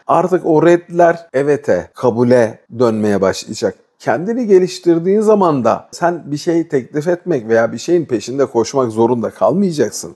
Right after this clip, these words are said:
Bak biz erkek olarak avcıyız da size bir sır vereyim arkadaşlar. Kadınlar da avcıdır. Belirli bir yere kendini getirmeyi başardığın zaman, belirli bir değerin üzerine çıkmayı başardığın zaman sen merak etme, kadınlar da sana yürüyor olacak. Ve bir yerden sonra sen seçici hale geleceksin.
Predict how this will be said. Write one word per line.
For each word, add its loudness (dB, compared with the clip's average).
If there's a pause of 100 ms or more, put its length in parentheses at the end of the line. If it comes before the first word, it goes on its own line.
Bak -4
biz -2
erkek 0
olarak 2
avcıyız -2
da -4
size -2
bir 2
sır -4
vereyim 2
arkadaşlar. 0
Kadınlar 0
da 4
avcıdır. -4 (100)
Belirli 2
bir 4
yere 4
kendini -6
getirmeyi -6
başardığın 0
zaman, -4
belirli -4
bir 2
değerin 2
üzerine 2
çıkmayı -10
başardığın -2
zaman -4
sen -2
merak 0
etme, -4
kadınlar -2
da 2
sana 0
yürüyor 0
olacak. -6
Ve 0
bir 2
yerden 2
sonra 0
sen -2
seçici -2
hale 2
geleceksin. -8